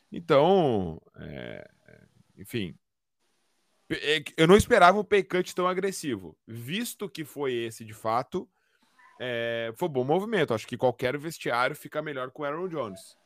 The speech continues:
tá? Ah, quando saiu a notícia, eu honestamente pensei, "Bah, cara, eu acho que não sei se foi uma boa."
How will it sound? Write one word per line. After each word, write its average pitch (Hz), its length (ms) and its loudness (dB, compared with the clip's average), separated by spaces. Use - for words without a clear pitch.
tá? 78 200 -12
Ah, 92 360 -2
quando 120 260 4
saiu 120 340 2
a 139 60 0
notícia, 123 540 -4
eu 120 180 0
honestamente 110 680 -4
pensei, 120 280 -4
"Bah, 92 460 -6
cara, 78 220 -14
eu 73 100 -12
acho - 160 -14
que 110 220 -12
não 101 180 -6
sei 104 300 -2
se 131 380 -4
foi 131 180 -2
uma 135 300 -4
boa." 123 420 2